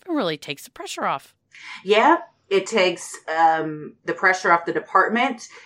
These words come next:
Speaker 2: You look like you're really trying to actively help these women. Let's just,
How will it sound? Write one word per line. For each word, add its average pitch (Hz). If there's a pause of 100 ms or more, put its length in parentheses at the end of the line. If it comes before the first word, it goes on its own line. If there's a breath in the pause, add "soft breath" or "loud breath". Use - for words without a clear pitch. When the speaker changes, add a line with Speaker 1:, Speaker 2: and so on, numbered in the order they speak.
(140 loud breath)
Speaker 2:
You 170
look 180
like 170
you're 170
really 175
trying 175
to 165
actively 175 (240 soft breath)
help 190
these 208
women. 220 (360)
Let's -
just, -